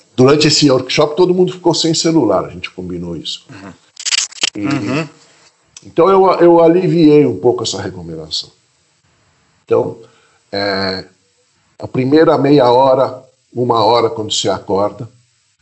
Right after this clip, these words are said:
Speaker 1: só se você for usar pra meditar. Ah, a última meia hora, hora antes de dormir, momentos pra você não usar o celular. Durante as suas refeições, você tá presente na sua refeição.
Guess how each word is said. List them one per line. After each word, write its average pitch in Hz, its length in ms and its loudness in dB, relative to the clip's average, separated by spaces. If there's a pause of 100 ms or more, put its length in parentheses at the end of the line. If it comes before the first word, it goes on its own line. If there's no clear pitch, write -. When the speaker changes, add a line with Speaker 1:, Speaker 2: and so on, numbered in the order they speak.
(140)
Speaker 1:
só 214 200 -4
se - 160 -6
você - 160 -4
for 151 200 -6
usar 120 260 -2
pra 90 340 -4 (520)
meditar. - 560 -6 (880)
Ah, 104 680 -4 (760)
a 113 160 0
última 151 560 2
meia 131 320 2
hora, 113 340 4
hora 104 320 4
antes 101 320 -2
de 104 140 -6
dormir, 95 520 -8 (1300)
momentos 92 360 -6
pra - 80 -8
você 131 80 -4
não 151 200 0
usar 123 160 0
o 110 80 0
celular. - 400 -8 (760)
Durante 151 460 4
as 151 60 0
suas 131 280 0
refeições, 117 1040 -4
você - 140 -10
tá - 180 -4
presente 95 600 -6
na 90 60 -10
sua - 220 -10
refeição. - 500 -10